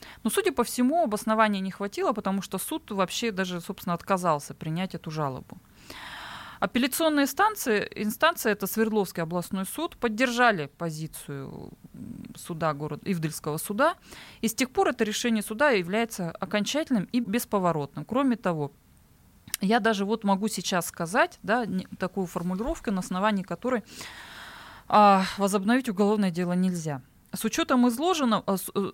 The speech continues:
суд обоснованно указал, что сроки давности уголовного преследования истекли.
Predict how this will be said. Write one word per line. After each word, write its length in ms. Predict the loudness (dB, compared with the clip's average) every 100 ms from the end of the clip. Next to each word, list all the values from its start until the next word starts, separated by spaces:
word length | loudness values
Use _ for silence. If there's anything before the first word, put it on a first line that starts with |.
| -4
суд 300 | 2 2 4
обоснованно 760 | 4 4 2 2 0 2 2 0
указал, 500 | -4 0 2 4 2
что 180 | 2 -2
сроки 340 | 0 0 0
давности 500 | 4 4 4 -6 -6
уголовного 560 | -2 2 2 2 0 -2
преследования 680 | -4 -4 -2 2 4 2 -2
истекли. 760 | -6 -6 -4 -6 -2 0 0